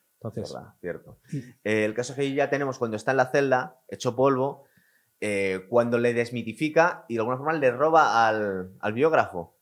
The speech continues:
Speaker 1: Esa escena, esa escena es cojonuda.
Speaker 2: De la pelea mítica entre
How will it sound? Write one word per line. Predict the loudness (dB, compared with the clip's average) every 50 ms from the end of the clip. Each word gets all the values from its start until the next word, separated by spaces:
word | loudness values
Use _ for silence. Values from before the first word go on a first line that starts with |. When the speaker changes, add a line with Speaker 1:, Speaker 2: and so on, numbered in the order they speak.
| _ _ -10
Speaker 1:
Esa | -8 -6 -6 -6
escena, | -4 -4 -4 -4 -4 -8 -10 -12 _ -18
esa | -10 -10 -10
escena | -6 -6 -6 -6
es | -6
cojonuda. | -6 -8 -8 -6 -8 -8 -6 -4 -4 -6 -6 -10 _ _ _
Speaker 2:
De | -8 -6
la | -6 -4 -2
pelea | 0 0 0 0
mítica | 0 -2 -4 -2 0 0 0 0
entre | 0 -4 -2 0 0 2 2 2 0 -2 -4 -6 -8 -10 _